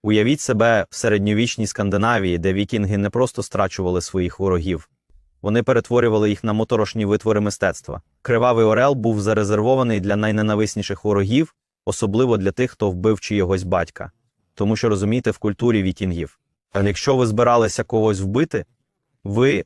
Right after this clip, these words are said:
могли перетворити це на релігійну церемонію. Процес починався з того, що жертву клали обличчям донизу на дерев'яний брусок. А ось тут починалася справжня творчість.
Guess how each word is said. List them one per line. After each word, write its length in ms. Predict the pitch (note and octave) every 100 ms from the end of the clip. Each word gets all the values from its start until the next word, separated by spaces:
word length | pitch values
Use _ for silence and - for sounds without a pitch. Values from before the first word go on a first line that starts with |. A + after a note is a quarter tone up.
| -
могли 360 | G#2+ G#2 B2
перетворити 680 | A#2+ G#2 G2+ G#2 A2 B2 G#2+
це 320 | - A2+ C3 -
на 360 | G2+ G#2+ G#2+ G2+
релігійну 640 | - G#2+ G#2 G2 B2 B2 A2+
церемонію. 760 | - G#2+ G2+ F#2+ D#2+ D#2 C#2 _ -
Процес 300 | A2 C#3 C3+
починався 680 | - A#2+ B2+ B2 B2 - A2+
з 100 | -
того, 380 | C3+ C3 C3 B2
що 240 | - A2
жертву 540 | F#2+ A2+ B2 - A#2+
клали 380 | G#2+ A#2+ A#2+ A#2+
обличчям 580 | A2 F#2 A2+ G2+ A#2 G#2
донизу 460 | G2+ G#2 A#2 G#2+ G#2+
на 140 | G#2
дерев'яний 520 | F#2+ G2 G2+ G2+ G2
брусок. 600 | F#2 F#2 F2 - E2 - _ _ _ _ _
А 140 | - G2+
ось 220 | G#2 -
тут 260 | - E3 -
починалася 720 | A#2 - A2 A2+ A2+ G#2 G#2+
справжня 520 | - A2 A2 G2+ G2+
творчість. 720 | F#2 G#2+ F#2 - E2 - -